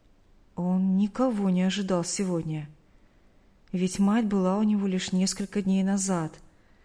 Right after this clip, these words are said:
Наташа уехала в Киев. Кто ещё мог прийти к нему? Надзиратель, нетерпеливо переминаясь с ноги на ногу,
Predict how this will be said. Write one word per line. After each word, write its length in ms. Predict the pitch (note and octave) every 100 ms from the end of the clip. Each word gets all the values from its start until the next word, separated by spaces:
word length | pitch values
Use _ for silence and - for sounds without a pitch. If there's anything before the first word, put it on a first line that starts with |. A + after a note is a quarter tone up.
| _ _ - _ _ - - F#3
Наташа 600 | F#3 F#3 A#3 C4+ - F3
уехала 500 | E3+ F#3 A3 G#3+ A3
в 100 | -
Киев. 520 | - F3+ E3+ - - - - _ _ _ _ _ _ _ _ - _ _ _ _ _ _ -
Кто 340 | - - C4
ещё 280 | B3+ - G3+
мог 200 | F#3 E3
прийти 380 | - G3 - G3+
к 140 | -
нему? 260 | F3 E3 D#3 - _ _ _ _ _ _ _ _ _ _ _ F#3
Надзиратель, 720 | F#3+ F#3 G#3+ D#4+ F4 F#3 - - - - - - -
нетерпеливо 800 | G3+ G#3 - G#3+ - G#3 D#4+ D#4
переминаясь 580 | - G#3 G#3 G#3+ G3 F#3+
с 100 | -
ноги 280 | G#3 F#3+ F#3
на 160 | B3+
ногу, 400 | E4 A3 E3 E3